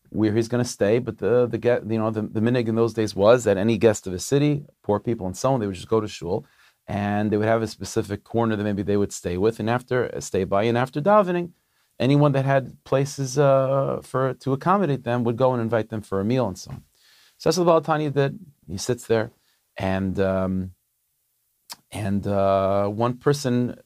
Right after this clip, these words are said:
uh, in the shul goes over to him after davening and says, "You know, Rabbi Yid, do you, do you need a place to stay?" He said, "Thank you so much. I, I would love it. So please, okay." So he brings the Baal Tanya home, and, uh, they immediately go out to the sukkah. And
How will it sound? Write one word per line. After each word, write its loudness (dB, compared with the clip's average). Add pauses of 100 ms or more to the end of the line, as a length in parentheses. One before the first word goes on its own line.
(140)
uh, -6
in -2
the 0
shul 2
goes 0
over 2
to -4
him -2
after -6
davening -4
and -6
says, 0
"You -4
know, 2
Rabbi 0
Yid, 2
do -6
you, -2
do -8
you 0
need -2
a -8
place -6
to -16
stay?" 0
He -20
said, -8
"Thank -2
you -6
so -6
much. -4
I, -4
I -8
would -6
love 0
it. -12
So -14
please, -6
okay." -10 (560)
So -6
he 0
brings -2
the -4
Baal -2
Tanya -4
home, -4 (500)
and, -4
uh, 4
they -4
immediately 0
go 0
out 0
to -12
the -10
sukkah. -6 (880)
And -2